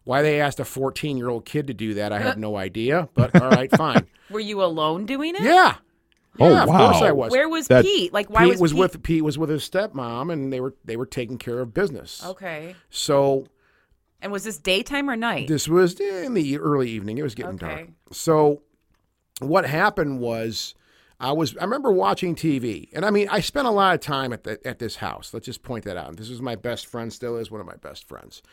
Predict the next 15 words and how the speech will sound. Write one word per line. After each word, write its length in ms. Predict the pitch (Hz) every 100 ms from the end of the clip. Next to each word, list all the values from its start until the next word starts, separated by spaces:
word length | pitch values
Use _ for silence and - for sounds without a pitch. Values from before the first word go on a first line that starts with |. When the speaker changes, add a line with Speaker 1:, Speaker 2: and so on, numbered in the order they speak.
| _ - _ 131
Speaker 1:
Uh, 40 |
Speaker 3:
Mm. 160 | 135 101
Speaker 1:
so 80 | 123
we 80 |
hung 140 | 165 175
out 140 | 156
a 40 | 135
lot. 460 | 127 104 73 - - _ -
So 200 | - 143
I 80 | 151
knew, 220 | 180 196
you 100 | 175
know, 100 | 156
I 80 | 147
could, 180 | 143